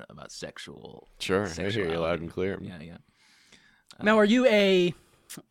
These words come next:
Speaker 3: a lot of people who, uh, live, and we're seeing a lot of this, of course,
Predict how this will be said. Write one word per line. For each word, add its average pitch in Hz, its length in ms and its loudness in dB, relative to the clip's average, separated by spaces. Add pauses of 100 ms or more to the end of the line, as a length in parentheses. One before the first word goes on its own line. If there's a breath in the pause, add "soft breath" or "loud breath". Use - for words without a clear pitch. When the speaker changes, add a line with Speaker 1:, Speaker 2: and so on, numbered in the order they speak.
(140)
Speaker 3:
a 160 120 -8
lot 220 160 4
of 226 60 -4
people 190 180 -2
who, 160 460 -2
uh, 135 180 -12
live, 139 520 -12 (120)
and 160 280 -8
we're 185 80 -2
seeing 208 260 0
a - 20 0
lot 151 180 -2
of 131 60 -12
this, 131 200 -12
of 131 100 -20
course, - 320 -12